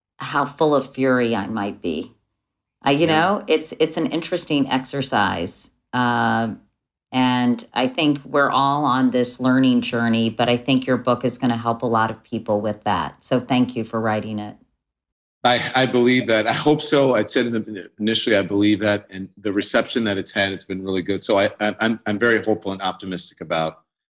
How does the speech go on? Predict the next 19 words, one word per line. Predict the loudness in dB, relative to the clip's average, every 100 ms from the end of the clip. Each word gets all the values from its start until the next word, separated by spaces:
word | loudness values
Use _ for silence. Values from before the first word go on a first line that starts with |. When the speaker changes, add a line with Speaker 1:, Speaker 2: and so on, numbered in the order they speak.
| _
Speaker 2:
about | -8 -6 -6 -6
that. | -6 -4
And | -2 -2 -2
I | 0
agree | 0 2 2
with | 2 -2
you. | -2 2
It |
is | 2 4
a | 2
gift. | 2 0 -2 -12 _ _ _ _ _ -2
Um, | -2 0 -4 -6 -10 _ _ _ _ _ _
but | 2 4
we | 4
have | 2 0
to | -2
give | 0 2
each | 2 2
other, | 2 0 -2